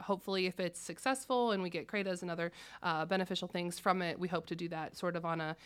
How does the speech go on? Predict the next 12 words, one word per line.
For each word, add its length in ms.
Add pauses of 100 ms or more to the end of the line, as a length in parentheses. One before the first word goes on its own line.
(140)
at 140
least 200
annual, 360
if 180
not, 340
uh, 200
twice 300
a 40
year 360
sort 180
of 160
rotation. 600